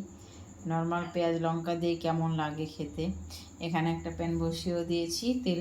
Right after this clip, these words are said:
দিয়ে দেবো এর মধ্যে। তেল দিয়ে চলো ঝটপট বানিয়ে নিই, গরম গরম ভাল লাগবে। তো বর ওখান-,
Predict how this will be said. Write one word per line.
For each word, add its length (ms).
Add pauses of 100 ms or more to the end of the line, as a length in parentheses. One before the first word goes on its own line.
দিয়ে 200
দেবো 220
এর 140
মধ্যে। 280 (720)
তেল 160 (100)
দিয়ে 220
চলো 160 (100)
ঝটপট 320 (100)
বানিয়ে 340
নিই, 100 (140)
গরম 260
গরম 200 (160)
ভাল 140 (100)
লাগবে। 260 (600)
তো 60 (120)
বর 160 (100)
ওখান-, 320